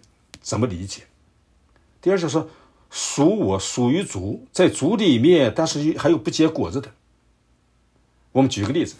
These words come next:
比如说我们现在有好多人是租房子的，那么这个租房子这个人，他是住在这个房子里面，但是他和这个房子没有任何关系。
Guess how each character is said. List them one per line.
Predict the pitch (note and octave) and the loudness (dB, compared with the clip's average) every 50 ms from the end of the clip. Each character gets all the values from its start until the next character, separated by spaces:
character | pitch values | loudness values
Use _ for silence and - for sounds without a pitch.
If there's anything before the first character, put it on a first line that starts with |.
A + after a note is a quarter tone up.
| - - _ - _ _ _ _ _ _ _ | -20 -20 _ -20 _ _ _ _ _ _ _
比 | - B2+ | -6 -4
如 | A#2 | 0
说 | C#3 C3 | 0 0
我 | |
们 | G#2 | 0
现 | - - B2+ | 0 -2 0
在 | B2 A#2 | 0 0
有 | A2 A2 A2 G#2 | 0 2 0 0
好 | G2 - G#2 G2+ | -2 -2 -6 -2
多 | G#2+ B2+ A2 | -2 -2 -2
人 | F#2+ F#2 | -2 -4
是 | - - | -8 -12
租 | - - D3 D3+ | -6 -4 -4 -4
房 | A#2 - F2+ G2 G#2+ | -4 -6 -10 -14 -14
子 | G#2+ A2+ | -16 -18
的， | - - _ _ _ _ _ _ _ _ _ _ _ _ _ _ _ _ _ _ _ _ - | -18 -20 _ _ _ _ _ _ _ _ _ _ _ _ _ _ _ _ _ _ _ _ -6
那 | G3+ - | -2 2
么 | G#3+ F#3+ | 2 2
这 | D3+ F3 | 2 2
个 | E3+ D#3+ - - - _ _ _ _ _ - _ _ _ _ _ _ - - | 0 0 -2 -4 -18 _ _ _ _ _ -20 _ _ _ _ _ _ -20 -20
租 | _ - - B3+ B3+ B3+ A3 | _ -6 0 2 2 2 2
房 | - - A#2 A2+ C3+ | 4 4 4 4 4
子 | C#3+ C3+ C3 B2 A2+ A2 | 2 0 -4 -4 -4 -6
这 | - - - | -6 -6 -2
个 | - A2+ | -2 -2
人， | F#2+ F2 E2+ F2+ F#2+ G#2+ A2+ | -2 -2 -4 -4 -4 -4 -6
他 | - - - - F#3 F#3 | -8 -8 -4 -2 -2 -2
是 | D#3+ - | -2 -4
住 | - - G3+ F3 | -6 -2 -4 0
在 | - B2 | 0 0
这 | G#2 A#2 | 0 0
个 | G2+ - | -4 -4
房 | - G2 G#2+ | -2 -4 -2
子 | A2 | -2
里 | A2 F#2 F2 | -4 -6 -6
面， | F2+ F#2 F2+ | -8 -8 -4
但 | - C3+ | -4 -4
是 | B2+ C3+ | -4 -4
他 | - - D#3 D3+ | -8 -6 -6 -6
和 | - D#3 C#3 | -4 -4 -2
这 | B2 | -2
个 | A2 - | -4 -4
房 | - G#2+ A2 G#2+ | 0 0 0 0
子 | G2+ | 0
没 | A2 C#3+ D3 | -4 -4 -2
有 | |
任 | D#3 F#3 D3+ | -2 -4 -4
何 | - - | -4 -8
关 | G2+ - - - | -14 -16 -20 -20
系。 | - - | -20 -20